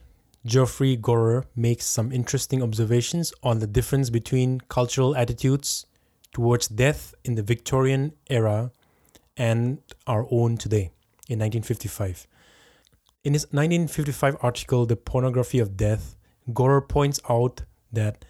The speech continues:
death is treated in twentieth century society, much like sex was treated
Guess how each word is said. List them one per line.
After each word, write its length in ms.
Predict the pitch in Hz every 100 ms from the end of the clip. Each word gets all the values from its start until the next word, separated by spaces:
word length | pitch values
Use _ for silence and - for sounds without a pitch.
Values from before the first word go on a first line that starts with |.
| _ _ - 101
death 260 | 135 151 -
is 180 | 123
treated 480 | - - 151 156 156
in 260 | - 123 113
twentieth 460 | - 151 143 147 143
century 680 | - 127 120 123 117 90 _
society, 560 | - 117 113 107 104 95 _ _ _ -
much 380 | 131 165 - -
like 260 | 123 120
sex 420 | - - 156 - -
was 160 | 117
treated 400 | - 120 120 117